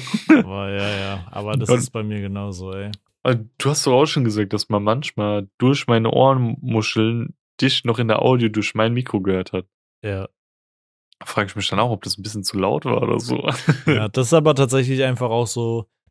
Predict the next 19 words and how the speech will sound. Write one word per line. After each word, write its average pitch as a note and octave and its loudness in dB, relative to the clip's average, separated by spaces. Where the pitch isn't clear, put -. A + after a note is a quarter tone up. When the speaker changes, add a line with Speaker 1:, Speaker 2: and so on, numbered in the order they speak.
Speaker 2:
was, A#2+ 2
was A#2 -2
ich - -4
mir A2+ -2
so G2+ -4
beim, G#2 -2
auch G#2 -2
beim G2+ 0
Musikmachen G#2 -4
und G2 -2
so G2 -4
immer F#2 -2
antrainiere, G#2 -2
also G#2 -4
über F#2+ -4
die G2 -8
Zeit G#2 -6
antrainieren G2 -4
muss, A2 -2